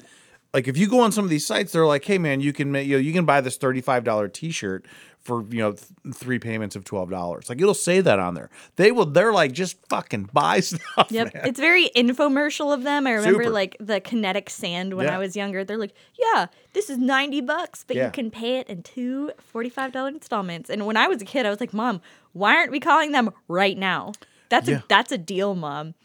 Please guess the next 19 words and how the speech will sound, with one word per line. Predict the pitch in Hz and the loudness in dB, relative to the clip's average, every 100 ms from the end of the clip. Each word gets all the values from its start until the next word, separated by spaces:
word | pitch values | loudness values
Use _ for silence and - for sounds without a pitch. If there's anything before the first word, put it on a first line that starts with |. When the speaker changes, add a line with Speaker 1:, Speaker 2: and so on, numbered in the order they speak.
| 160 _ | -20 _
Speaker 1:
Oh, | 139 107 | 0 0
my | 117 120 | 0 0
wife | 107 101 - | 2 0 -2
does | 92 87 | -8 -8
that | 87 | -10
too. | - 87 85 _ _ _ _ | -10 -12 -12 _ _ _ _
She's | - | -6
like, | 127 | -4
"This | 127 123 | -2 0
was | 135 131 - | 2 2 2
a | 107 | -6
hundred | 110 101 | -4 -6
thirty | 95 95 | -4 -4
dollars, | 92 87 | -4 -6
but | 82 | -8
it's, | 82 | -12
like, | 78 - | -14 -14
eighty, | 85 87 73 78 | -14 -12 -14 -18
so | - 78 73 73 | -14 -10 -10 -12